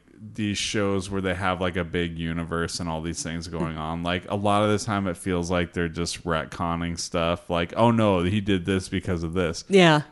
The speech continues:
Speaker 1: That never felt like that. It was always like, "That totally makes sense."
Speaker 2: Yeah.
Speaker 1: We have an entire side we didn't see why they were doing
Speaker 2: Doing
Speaker 1: it. It's
Speaker 2: stuff,
Speaker 1: almost
Speaker 2: yeah.
Speaker 1: like the writers, like, knew what was going on and just didn't wanna tip their hand.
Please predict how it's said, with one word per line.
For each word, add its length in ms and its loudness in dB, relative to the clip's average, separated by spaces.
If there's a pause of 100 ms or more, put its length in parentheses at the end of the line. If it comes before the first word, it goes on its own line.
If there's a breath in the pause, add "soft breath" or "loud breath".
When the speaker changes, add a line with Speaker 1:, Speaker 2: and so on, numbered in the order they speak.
(140)
Speaker 1:
That 180 4
never 460 6
felt 340 4
like 220 2
that. 360 0
It 220 6
was 160 6
always 400 6
like, 400 4
"That 360 6
totally 600 4
makes 340 2
sense." 600 -2
Speaker 2:
Yeah. 340 8 (200)
Speaker 1:
We 100 2
have 180 6
an 60 2
entire 560 4
side 400 4
we 140 2
didn't 260 0
see 260 0
why 360 2
they 160 2
were 120 0
doing 380 -2
Speaker 2:
Doing 220 10
Speaker 1:
it. 40 4
It's 100 -2 (180)
Speaker 2:
stuff, 180 6
Speaker 1:
almost 240 6
Speaker 2:
yeah. 140 8
Speaker 1:
like 160 6
the 100 4
writers, 680 2
like, 520 -2 (680)
knew 460 6
what 220 4
was 180 2
going 360 2
on 300 2
and 140 0
just 260 -4
didn't 280 0
wanna 260 2
tip 340 -4
their 180 2
hand. 640 -4